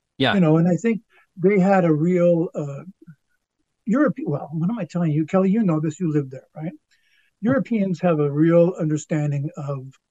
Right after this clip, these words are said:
Speaker 2: of culture more so than we do, in the sense that they have broader interests, I think. So I think, uh, I think in seventy-five, seventy-six, we were there attending a theater festival. We were performing at a theater festival.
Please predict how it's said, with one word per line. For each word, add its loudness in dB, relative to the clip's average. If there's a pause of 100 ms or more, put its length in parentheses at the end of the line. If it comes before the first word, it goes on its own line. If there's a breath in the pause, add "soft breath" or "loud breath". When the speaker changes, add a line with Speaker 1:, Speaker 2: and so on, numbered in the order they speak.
(540)
Speaker 2:
of -12 (500)
culture -4
more 2
so 2
than -6
we 0
do, -8
in 0
the 0
sense -2
that -2
they 0
have -6
broader 0
interests, -10
I -16 (100)
think. -18 (400 soft breath)
So 0
I 8
think, -2 (200)
uh, 0 (160)
I 2
think 0
in 0
seventy-five, 0
seventy-six, -4
we 0
were 4
there 2
attending 0
a -14
theater 0
festival. -10
We 4
were 2
performing 0
at -6
a -12
theater 0
festival. -16